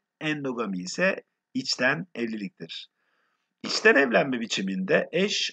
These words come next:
akraba içinden seçilirken biraz önce de bahsettiğim gibi dıştan evlenmelerde tam tersine eşin akraba dışından seçilmesi gerekir. İşte dıştan evlenme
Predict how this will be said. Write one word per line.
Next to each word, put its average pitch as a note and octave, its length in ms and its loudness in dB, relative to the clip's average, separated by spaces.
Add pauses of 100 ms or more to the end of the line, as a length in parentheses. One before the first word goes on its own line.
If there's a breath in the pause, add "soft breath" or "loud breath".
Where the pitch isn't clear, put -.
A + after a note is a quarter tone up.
(160)
akraba F3 520 0
içinden F3+ 400 -2
seçilirken E3+ 680 -6
biraz D#3 240 2
önce C#3 200 -2
de A#2 100 0
bahsettiğim G2 600 -4
gibi F3 260 -6
dıştan F#3 480 -2
evlenmelerde E3+ 840 -2
tam E3 180 -2
tersine F3+ 560 0
eşin F3 400 -4 (380)
akraba G3 600 2
dışından A2+ 580 -4
seçilmesi D3+ 680 -6
gerekir. G#2 400 -4
İşte - 300 0 (380 soft breath)
dıştan C#3+ 340 2
evlenme G2 480 -2